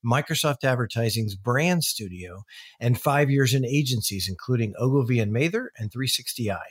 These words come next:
Jeff is also an author, a lecturer, a speaker, and he's actually hosted his own podcast. Jeff, welcome to the Frictionless Experience.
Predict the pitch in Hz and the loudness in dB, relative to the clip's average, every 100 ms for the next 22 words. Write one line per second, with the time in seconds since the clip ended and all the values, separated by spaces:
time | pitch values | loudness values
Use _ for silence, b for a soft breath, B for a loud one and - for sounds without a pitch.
0 | _ B B B B 143 147 170 185 220 | _ B B B B 2 2 2 2 2
1 | - 151 156 - 156 202 247 - 87 _ | 2 4 4 0 0 0 0 -4 -12 _
2 | b b b 117 131 190 - 131 110 101 | b b b 0 2 2 2 2 2 2
3 | - - 185 147 127 - 185 233 196 180 | -2 0 0 2 0 0 2 4 2 2
4 | 165 160 156 - 156 131 135 - 120 113 | 0 2 0 0 2 4 4 2 -2 0
5 | 104 107 95 95 87 - - - - - | 0 -2 -4 -8 -12 -14 -16 -14 -14 -16
6 | B B B B - 156 220 - - _ | B B B B 2 4 2 -2 -14 _
7 | 127 160 180 190 - 143 123 - 131 - | 0 0 0 -2 0 0 0 -2 -6 -2
8 | 123 113 113 - 95 73 - 107 - - | -2 -2 -6 -10 -10 -12 -14 -16 -18 -18